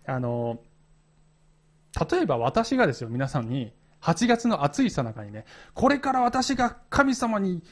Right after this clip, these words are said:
お願いしたら雪が降ります」って言って、雪がドーって降ってきたら、きっと皆さんは、「恐れ入りました」って、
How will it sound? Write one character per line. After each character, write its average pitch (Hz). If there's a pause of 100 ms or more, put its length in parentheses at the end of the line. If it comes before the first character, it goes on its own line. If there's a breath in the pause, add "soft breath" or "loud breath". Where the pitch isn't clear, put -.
(180 loud breath)
お 165
願 208
い 185
し -
た -
ら 143
雪 175
が 262
降 196
り 170
ま 135
す」 -
っ 131
て -
言 -
っ -
て、 -
雪 151
が 139
ド 202
ー 185
っ 175
て -
降 147
っ -
て -
き -
た 117
ら、 107
き -
っ -
と -
皆 165
さ 160
ん 127
は、 139 (1400 loud breath)
「恐 254
れ 302
入 285
り 269
ま 254
し -
た」 202
っ -
て、 147